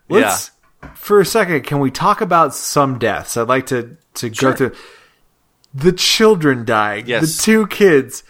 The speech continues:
Speaker 2: Oh, my God. Can I
Speaker 1: I
Speaker 2: let's just talk about the two kids to begin with.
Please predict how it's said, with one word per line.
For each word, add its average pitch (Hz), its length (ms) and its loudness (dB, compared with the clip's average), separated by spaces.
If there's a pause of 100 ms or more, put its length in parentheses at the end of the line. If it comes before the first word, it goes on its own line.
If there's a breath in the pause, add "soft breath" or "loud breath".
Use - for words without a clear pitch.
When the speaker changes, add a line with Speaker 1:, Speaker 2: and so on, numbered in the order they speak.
(100)
Speaker 2:
Oh, 123 120 0
my 120 140 -2
God. 90 380 -2 (480 soft breath)
Can 202 120 2
I 254 40 2
Speaker 1:
I 262 60 0
Speaker 2:
let's 269 140 2
just 339 160 -2
talk 254 200 2
about 233 160 -2
the 214 80 -6
two 185 160 -6
kids 127 440 -6
to 123 120 -8
begin 98 280 -4
with. - 120 2